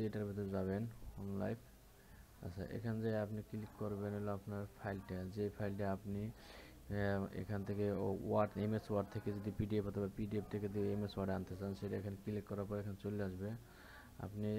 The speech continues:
ধরেন আমি এখান থেকে একটা পিডিএফ file দিলাম, পিডিএফ file এখানে দিয়ে open করলাম। এখন আমি এটা কিসে নিতে চাই, যদি আমি এটা ওয়ার্ডে নিতে চাইলে ওয়ার্ডে click করব, যদি আমি এটা Excel-এ নিতে চাই, Excel-এ, Excel-এ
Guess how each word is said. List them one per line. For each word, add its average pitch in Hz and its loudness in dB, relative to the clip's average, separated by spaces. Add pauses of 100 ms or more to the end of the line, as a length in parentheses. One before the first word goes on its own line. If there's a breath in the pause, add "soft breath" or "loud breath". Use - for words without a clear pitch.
(280)
ধরেন 107 0
আমি 104 0
এখান 101 -2
থেকে 98 -2
একটা 98 0 (100)
পিডিএফ 107 2 (100)
file 98 2 (100)
দিলাম, 98 2 (300)
পিডিএফ 98 -2
file 98 -2 (100)
এখানে 104 -6 (120)
দিয়ে 104 0 (380)
open 98 -6 (100)
করলাম। 92 -2 (1000 loud breath)
এখন 107 0
আমি 104 2
এটা 107 2
কিসে 117 -2
নিতে 104 -2
চাই, 92 0 (160)
যদি 98 0 (100)
আমি 104 2 (100)
এটা 104 0 (160)
ওয়ার্ডে 104 4 (100)
নিতে 104 -2
চাইলে 101 2
ওয়ার্ডে 101 2
click 101 -4 (200)
করব, 104 0 (200)
যদি 98 0
আমি 104 4
এটা 101 2 (100)
Excel-এ 101 0
নিতে 101 -2
চাই, 104 2 (220)
Excel-এ, - -2 (560)
Excel-এ 104 0